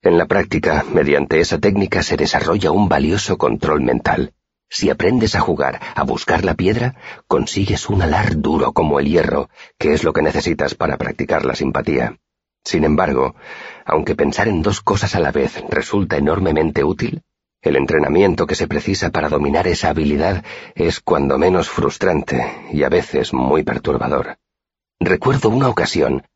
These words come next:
en que busqué la piedra durante casi una hora antes de consentir en preguntarle a la otra mitad de mí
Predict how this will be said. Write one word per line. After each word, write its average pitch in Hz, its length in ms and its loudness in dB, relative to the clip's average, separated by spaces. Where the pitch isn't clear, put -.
en 76 220 -2
que 76 100 0
busqué 71 300 -2
la 117 100 2
piedra 107 380 2
durante 85 440 0
casi - 320 -2
una 107 260 2
hora 120 240 2
antes 107 340 0
de 95 80 0
consentir 110 680 0
en 85 140 0
preguntarle 76 680 0
a 71 60 0
la 71 140 0
otra 87 200 2
mitad 76 300 0
de 80 120 0
mí 95 200 0